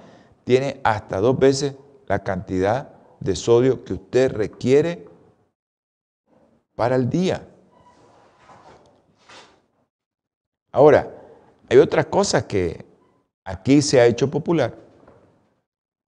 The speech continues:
en Nicaragua también. Se ha hecho muy popular, son las pizzas, porque toda la industria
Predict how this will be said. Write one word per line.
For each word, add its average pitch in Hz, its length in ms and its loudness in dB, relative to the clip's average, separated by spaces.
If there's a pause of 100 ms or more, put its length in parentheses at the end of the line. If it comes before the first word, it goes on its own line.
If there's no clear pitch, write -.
(340)
en 92 140 -6
Nicaragua 92 500 -2
también. 107 380 -8 (2750)
Se - 140 2
ha 95 60 6
hecho 98 200 0
muy 110 140 -2
popular, 117 500 -4 (600)
son 147 220 -8
las 151 120 -6
pizzas, - 420 -8
porque - 300 -8
toda 170 480 -2
la 135 120 0
industria 135 760 -4